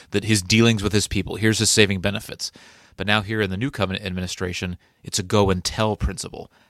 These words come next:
Here's what God has done in Jesus Christ. Now you take this good news and you tell it to the whole world. Take it out there to every corner of the globe, to every nation. Go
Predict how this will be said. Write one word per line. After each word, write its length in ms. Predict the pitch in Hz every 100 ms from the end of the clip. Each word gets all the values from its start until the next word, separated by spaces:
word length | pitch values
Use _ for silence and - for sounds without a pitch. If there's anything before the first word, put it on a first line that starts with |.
| _
Here's 320 | - 110 131 110
what 320 | 107 - -
God 300 | 107 107 113
has 220 | 95 85
done 260 | 92 104 101
in 100 | 90
Jesus 360 | 101 95 -
Christ. 360 | - 95 - -
Now 60 |
you 180 | 98 113
take 320 | 104 - 131
this 220 | - 117 104
good 220 | 110 98
news 360 | 101 117 113 - - -
and 100 | 107
you 80 |
tell 240 | 123 120 113
it 60 |
to 80 | 110
the 100 | 101
whole 260 | 110 139 139
world. 380 | 120 110 - -
Take 280 | - 175 160
it 80 | 139
out 180 | 127 -
there 180 | 87 - -
to 160 | 123 143
every 240 | 143 135
corner 340 | - 156 151
of 120 | 143 120
the 80 |
globe, 260 | 117 127 104
to 100 | 113
every 220 | 127 135
nation. 400 | 123 131 - 104
Go 340 | 113 123 131